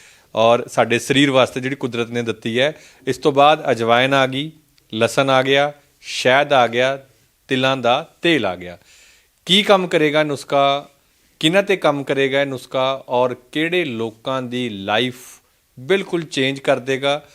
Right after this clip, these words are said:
ਡਾਕਟਰਾਂ ਦੇ ਗੇੜੇ ਹਟਵਾ ਦੇਗਾ, ਡਾਕਟਰਾਂ ਦਾ ਰਸਤਾ ਭੁਲਾ ਦੇਗਾ। ਸਾਡੇ ਨਾਲ ਨੇ ਡਾਕਟਰ ਅਮਨਪ੍ਰੀਤ ਜੀ, ਗੱਲਬਾਤ ਕਰਦੇ ਹਾਂ। ਏ ਪੀ ਇਲੈਕਟ੍ਰੋ ਹੋਮਿਓਪੈਥੀ ਰਿਸਰਚ ਸੈਂਟਰ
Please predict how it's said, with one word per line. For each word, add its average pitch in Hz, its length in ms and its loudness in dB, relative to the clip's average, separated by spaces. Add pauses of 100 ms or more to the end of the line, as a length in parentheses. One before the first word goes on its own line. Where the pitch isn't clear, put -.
(220)
ਡਾਕਟਰਾਂ 127 480 0
ਦੇ 131 120 -2
ਗੇੜੇ 113 500 -2
ਹਟਵਾ 120 300 0
ਦੇਗਾ, 127 380 -4 (320)
ਡਾਕਟਰਾਂ 127 420 2
ਦਾ 147 120 2
ਰਸਤਾ 131 380 2
ਭੁਲਾ 143 240 0
ਦੇਗਾ। 95 260 -6
ਸਾਡੇ 135 240 0
ਨਾਲ 127 220 2
ਨੇ 147 80 -4
ਡਾਕਟਰ 131 280 -2
ਅਮਨਪ੍ਰੀਤ 135 420 -4
ਜੀ, 160 180 -8 (640)
ਗੱਲਬਾਤ 139 300 4
ਕਰਦੇ 147 280 2
ਹਾਂ। 165 100 -6 (380)
ਏ 127 100 2
ਪੀ 139 180 0
ਇਲੈਕਟ੍ਰੋ 127 320 -2
ਹੋਮਿਓਪੈਥੀ 131 720 -4 (500)
ਰਿਸਰਚ 131 360 -2
ਸੈਂਟਰ 131 520 -2